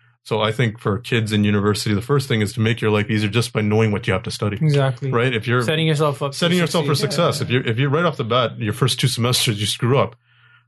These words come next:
Speaker 1: you're, you're in a big hole that's really hard to get out of, right? I mean, we all went through it, going to university here, finding out courses. "What's a bird course? What's a bird course?" Why are we doing that?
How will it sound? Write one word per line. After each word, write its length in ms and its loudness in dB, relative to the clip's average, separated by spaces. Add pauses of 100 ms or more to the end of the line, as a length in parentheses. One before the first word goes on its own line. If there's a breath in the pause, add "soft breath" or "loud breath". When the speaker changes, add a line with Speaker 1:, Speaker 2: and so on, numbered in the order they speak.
(180)
Speaker 1:
you're, 540 0
you're 180 2
in 60 2
a 60 0
big 180 0
hole 240 2
that's 200 -4
really 320 2
hard 220 0
to 40 -4
get 160 -2
out 140 0
of, 220 -6
right? 240 -2 (240)
I 40 0
mean, 160 2
we 140 0
all 140 2
went 200 -2
through 200 0
it, 240 -4
going 300 2
to 300 -4
university 460 2
here, 240 2
finding 280 0
out 100 -6
courses. 320 0 (240 loud breath)
"What's 160 -4
a 40 -4
bird 220 0
course? 240 0
What's 160 0
a 40 -2
bird 240 2
course?" 220 -4
Why 140 0
are 60 0
we 100 0
doing 220 0
that? 180 -6